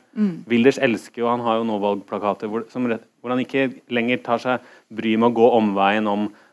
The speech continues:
Speaker 2: at det er liksom den radikale, eh, islam som er farlig, eller at det er islamister som er farlig. Nå er
Speaker 1: Mm.
Speaker 2: slagordet bare rett og slett «Stopp islam» på bussene, liksom.
Speaker 1: Mm.
Speaker 2: Ferdig med det. Forby
Speaker 1: Mm.
Speaker 2: Koranen.
Speaker 1: Mm.
Speaker 2: Eh,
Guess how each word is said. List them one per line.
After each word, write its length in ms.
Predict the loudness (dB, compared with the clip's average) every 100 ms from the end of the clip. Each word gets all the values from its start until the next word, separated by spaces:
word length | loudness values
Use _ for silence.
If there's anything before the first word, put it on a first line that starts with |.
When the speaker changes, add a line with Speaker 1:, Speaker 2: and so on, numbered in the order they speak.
| _ -16
Speaker 2:
at 140 | -4
det 100 | 2
er 200 | 2 0 -6 _ -16
liksom 240 | -10 -4
den 180 | -2 0
radikale, 880 | 0 -2 -2 2 2 2 2 0 0 -8 -20 -20
eh, 360 | -20 -20 -18 -14
islam 420 | 0 4 4 2
som 140 | -6
er 60 | -6
farlig, 360 | -2 0 0
eller 140 | -2 -2
at 80 | -2
det 100 | -2
er 100 | -2
islamister 560 | -4 -2 -4 -6 -10
som 120 | -4
er 60 | -4
farlig. 220 | 0 0
Nå 160 | 0 0
er 100 | 6
Speaker 1:
Mm. 120 | 8
Speaker 2:
slagordet 360 | 10 8 2 2
bare 260 | 2 2
rett 100 | 2 -2
og 60 |
slett 180 | -14 -20
«Stopp 400 | -16 -14 -14 _ -18
islam» 540 | 0 6 8 8 0 -8 _ _
på 100 | -10
bussene, 380 | -8 -8 -8 -8
liksom. 320 | -8 -4 -6 -6
Speaker 1:
Mm. 220 | -10 0
Speaker 2:
Ferdig 200 | 0 2
med 80 | 0
det. 180 | -2 -4 -4
Forby 280 | -2 -2
Speaker 1:
Mm. 20 | 0
Speaker 2:
Koranen. 420 | 4 4 4 -2 _ _ _ _ _ _ -16 -12
Speaker 1:
Mm. 200 | -6
Speaker 2:
Eh, 140 | -2